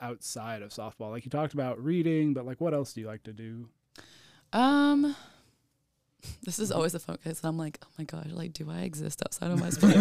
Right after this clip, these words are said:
Speaker 1: <laughs>
Speaker 2: Um, I really,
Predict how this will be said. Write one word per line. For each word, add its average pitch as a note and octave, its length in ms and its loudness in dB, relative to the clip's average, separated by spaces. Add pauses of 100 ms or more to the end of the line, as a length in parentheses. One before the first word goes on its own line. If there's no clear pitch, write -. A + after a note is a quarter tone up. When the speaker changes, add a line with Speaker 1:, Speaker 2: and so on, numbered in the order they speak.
(760)
Speaker 1:
<laughs> - 60 -10
Speaker 2:
Um, F#3 720 2 (1500)
I A3+ 120 4
really, D4 760 0